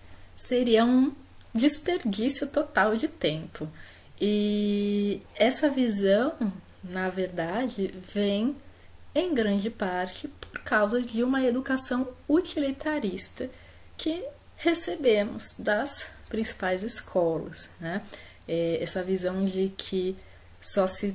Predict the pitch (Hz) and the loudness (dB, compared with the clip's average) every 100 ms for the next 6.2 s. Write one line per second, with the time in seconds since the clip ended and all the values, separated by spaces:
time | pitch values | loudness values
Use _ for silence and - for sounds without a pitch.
0 | 196 190 214 233 208 202 - 190 185 196 | 0 4 4 4 0 0 0 -2 -2 -2
1 | 208 220 208 208 190 190 185 180 180 170 | -2 -2 -4 -2 -2 -2 -6 -4 -6 -4
2 | 170 160 - - 190 220 208 190 185 175 | -4 -6 -6 -2 4 4 4 0 -4 -6
3 | 175 170 170 170 170 165 165 170 170 160 | -8 -6 -6 -4 -4 -4 -4 -4 -6 -6
4 | 175 165 - 151 - - 208 233 220 208 | -6 -6 -10 -8 -4 -2 2 2 2 0
5 | 202 208 - - - 170 - 190 180 180 | -2 -4 -12 -20 -16 -12 -6 -4 -4 -4
6 | 180 185 | -2 -4